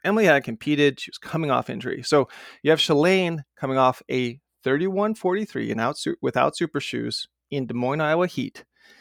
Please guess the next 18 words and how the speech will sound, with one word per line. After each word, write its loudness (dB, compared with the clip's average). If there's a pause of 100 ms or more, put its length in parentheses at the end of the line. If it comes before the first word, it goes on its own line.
(340)
which -6
is -8
very 4
stressful -4
on -6
the -6
body -8 (640)
for -4
ten -6
thousand. -8 (120)
Emily 2
coming -2
back 0
from -10
injury. -8 (600)
Here's 4
their 6
quote-unquote -2